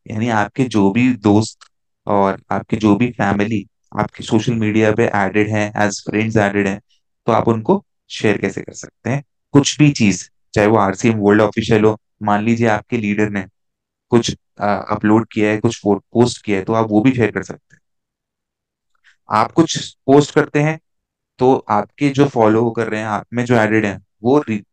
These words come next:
share कर सकते हैं। तो ये हमेशा याद रखिए। अब कुछ important चीजों पे आ जाते हैं, वो है एक powerful social media account कैसे बनाएं। बहुत ही बेहतरीन और impactful social media account कैसे बनाएं,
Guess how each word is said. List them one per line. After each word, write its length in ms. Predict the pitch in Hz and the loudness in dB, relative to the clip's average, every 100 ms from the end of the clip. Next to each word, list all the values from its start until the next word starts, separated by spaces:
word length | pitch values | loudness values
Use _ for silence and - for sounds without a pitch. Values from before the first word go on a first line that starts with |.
| _ | _
share 240 | - 117 117 | 0 0 2
कर 140 | 117 | -2
सकते 360 | 107 92 _ 98 | -4 -8 _ -18
हैं। 120 | 92 _ _ _ _ - | -18 _ _ _ _ -6
तो 60 | |
ये 300 | 113 104 135 | -2 2 4
हमेशा 460 | 151 104 104 143 156 - - | 4 2 2 0 -2 -6 -6
याद 240 | 98 95 | -4 -4
रखिए। 320 | 95 - - - _ _ - _ _ _ _ _ _ _ | -6 -12 -14 -14 _ _ -20 _ _ _ _ _ _ _
अब 240 | 151 170 - _ _ | 0 0 -4 _ _
कुछ 140 | - 123 | 0 2
important 480 | 120 107 101 123 120 | 2 2 2 0 0
चीजों 240 | 110 120 | 2 4
पे 80 | 120 | 4
आ 80 | 104 | 2
जाते 260 | 107 104 | 2 2
हैं, 60 | 120 | 2
वो 140 | 117 | 2
है 120 | 143 | 0
एक 160 | - 151 - | -2 -6 -4
powerful 640 | 104 104 104 139 147 151 147 | 0 2 2 2 2 0 0
social 380 | - 117 - 123 | 0 -2 0 -8
media 500 | 113 101 104 120 110 | -6 -6 -2 -2 -2
account 340 | - 107 107 | -2 -2 -2
कैसे 260 | 101 95 98 | -6 -4 -6
बनाएं। 260 | 95 - - _ _ _ _ _ _ _ | -6 -12 -16 _ _ _ _ _ _ _
बहुत 340 | 101 110 117 | 0 0 0
ही 180 | 135 156 | 2 2
बेहतरीन 580 | 165 95 98 123 123 156 | 2 0 0 0 0 0
और 140 | 160 | 0
impactful 580 | 123 104 107 107 - 160 | -2 -2 -6 -8 0 0
social 300 | 156 123 135 | 2 0 0
media 260 | 123 113 117 | -4 0 0
account 260 | 107 104 | 0 -4
कैसे 180 | 107 104 | -6 -6
बनाएं, 260 | 95 92 | -6 -8